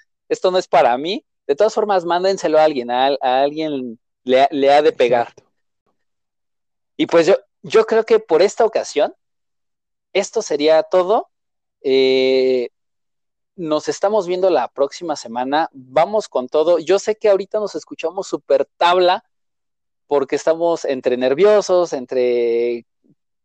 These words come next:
Speaker 1: entre que queremos darles información, entre que queremos, este, comenzar con todo el, el siguiente programa.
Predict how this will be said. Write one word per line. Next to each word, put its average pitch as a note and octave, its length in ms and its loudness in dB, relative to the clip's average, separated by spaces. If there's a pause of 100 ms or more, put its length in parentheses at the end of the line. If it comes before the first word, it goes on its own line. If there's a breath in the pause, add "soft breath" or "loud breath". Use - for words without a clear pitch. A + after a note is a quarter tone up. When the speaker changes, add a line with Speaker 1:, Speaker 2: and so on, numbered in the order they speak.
Speaker 1:
entre C#3 300 -4
que C#3 100 -2
queremos E3+ 360 0
darles E3 440 0
información, B2 720 -4
entre C3 320 -8
que B2 140 -14
queremos, D#3+ 880 -4
este, A2+ 440 -14
comenzar B2 580 -6
con D#3 180 -6
todo D#3 240 0
el, D#3 160 -2
el A#2 140 -6
siguiente C3+ 360 -8
programa. C#3+ 640 -2